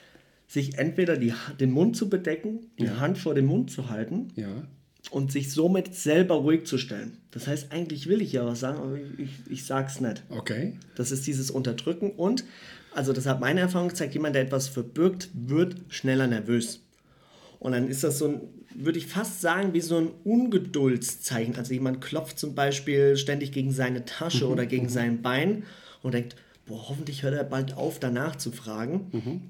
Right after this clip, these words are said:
Speaker 1: weil ich will darauf gar nicht antworten, ich will dazu gar nichts sagen."
Speaker 2: Mhm, mhm.
Speaker 1: Und daran erkennt man schon, okay, der versucht jetzt hier was zu verbergen.
Speaker 2: Okay, wie kann ich jetzt damit umgehen? Angenommen, ich erkenne das körpersprachlich, jemand hat eben diese Hand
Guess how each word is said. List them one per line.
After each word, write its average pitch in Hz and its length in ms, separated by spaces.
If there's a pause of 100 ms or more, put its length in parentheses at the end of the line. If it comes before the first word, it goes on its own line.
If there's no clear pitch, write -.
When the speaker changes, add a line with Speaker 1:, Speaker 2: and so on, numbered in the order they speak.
Speaker 1:
weil 123 120
ich 123 140
will 156 100
darauf 135 380
gar 123 140
nicht 139 160
antworten, 131 480
ich 113 120
will 135 100
dazu 151 240
gar - 140
nichts 147 220
sagen." 135 420
Speaker 2:
Mhm, 135 300 (100)
mhm. 127 300 (200)
Speaker 1:
Und 139 100
daran 143 280
erkennt 139 320
man 156 140
schon, 160 220 (340)
okay, 131 240
der 135 140
versucht 139 340
jetzt 135 120
hier 139 100
was 123 160
zu 120 120
verbergen. 110 460 (320)
Speaker 2:
Okay, 127 260 (240)
wie 123 120
kann 165 220
ich 185 140
jetzt - 240
damit 147 400
umgehen? 107 480
Angenommen, 131 420
ich 110 140
erkenne 120 480
das 175 240
körpersprachlich, 151 800
jemand 120 400
hat 131 240
eben 135 280
diese 113 380
Hand 135 260